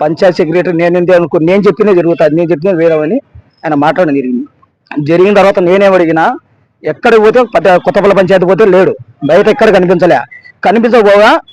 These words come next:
రెడ్డి బార్లో అనే బార్లో మేము మా ఫ్రెండ్స్ కూర్చొని తాగడం జరిగింది. తాగిన తర్వాత తిరిగి వెళ్తాడు, అప్పుడు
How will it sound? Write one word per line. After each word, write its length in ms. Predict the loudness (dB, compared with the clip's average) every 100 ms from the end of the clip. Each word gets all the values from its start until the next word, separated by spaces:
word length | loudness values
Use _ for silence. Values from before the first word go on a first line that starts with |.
| _
రెడ్డి 280 | -6 0 2
బార్లో 280 | 2 2 0
అనే 180 | -2 -2
బార్లో 340 | -2 0 0
మేము 320 | 0 -2 -2 -6 -4
మా 100 | -4
ఫ్రెండ్స్ 280 | -2 -6 -6
కూర్చొని 260 | -4 -2 -2
తాగడం 320 | -2 -2 -2
జరిగింది. 300 | -4 -6 -10 _ _ _ _ _
తాగిన 160 | -4 0
తర్వాత 220 | -2 -2
తిరిగి 240 | 0 2
వెళ్తాడు, 340 | 2 2 2 0
అప్పుడు 260 | -2 -6